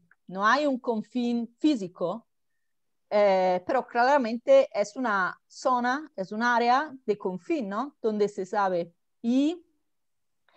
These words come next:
eh, el autor, Gia-, eh, Giacomo Infantino,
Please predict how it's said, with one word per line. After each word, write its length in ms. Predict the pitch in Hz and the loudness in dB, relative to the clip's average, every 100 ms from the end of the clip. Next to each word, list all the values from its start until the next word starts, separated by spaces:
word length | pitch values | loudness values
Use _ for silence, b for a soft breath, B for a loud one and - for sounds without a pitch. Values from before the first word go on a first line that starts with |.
| b b b _ | b b b _
eh, 280 | 220 220 214 | 0 2 0
el 120 | - 226 | 0 4
autor, 800 | 233 247 - 330 285 311 370 _ _ | 4 2 2 6 6 4 0 _ _
Gia-, 360 | - 175 202 - | -8 -2 -2 0
eh, 180 | 214 202 | -4 0
Giacomo 360 | 214 240 269 | 0 0 -2
Infantino, 880 | 247 233 233 226 - 285 254 269 320 | -6 -2 -2 -4 -4 -4 -2 -4 -6